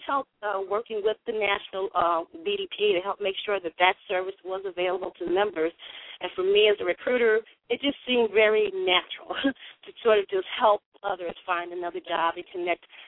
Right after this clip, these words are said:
people with opportunities. So that was one of the first efforts, um, I started working with B D P A on was the Career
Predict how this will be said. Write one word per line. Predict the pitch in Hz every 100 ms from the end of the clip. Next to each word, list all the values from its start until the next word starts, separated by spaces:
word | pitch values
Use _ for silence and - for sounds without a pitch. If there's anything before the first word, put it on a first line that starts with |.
| _
people | 226 190 185
with | 175 165 165
opportunities. | 175 - - 196 160 160 - -
So | 165
that | 180 208
was | 226 214
one | 208
of | 180
the | -
first | 180 185 -
efforts, | 180 - 170 - - - - - 170
um, | 180 175 175 170 -
I | 160 165 -
started | 180 175 175
working | 170 - 185
with | 165 -
B | - 175
D | -
P | 180 165
A | 160
on | 160 165 151
was | 151 - - _ _ -
the | 180
Career | 196 180